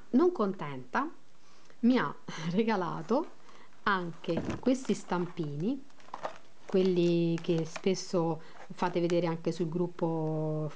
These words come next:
Mani Creative Forum, che io non riesco a trovare. Mi ha, mm, sono di quattro dimensioni diverse i fiorellini,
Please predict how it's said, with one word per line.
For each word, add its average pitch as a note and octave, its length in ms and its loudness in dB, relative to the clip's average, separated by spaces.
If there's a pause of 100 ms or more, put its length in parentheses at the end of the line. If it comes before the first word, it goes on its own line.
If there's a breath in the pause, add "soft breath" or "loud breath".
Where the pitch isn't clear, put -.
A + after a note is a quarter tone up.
Mani E3+ 300 2
Creative D#3+ 380 0
Forum, D#3+ 520 0
che F3 80 2
io E3+ 140 6
non D#3 80 0
riesco D3+ 300 -4
a D#3+ 60 -6
trovare. F#3 520 0 (500 loud breath)
Mi A#3 120 6
ha, A#3 120 4 (200)
mm, G3+ 160 6
sono F#3+ 320 4
di F3 120 2
quattro A3+ 300 0
dimensioni F3+ 520 2
diverse D4 400 2
i - 20 -4
fiorellini, E3 760 0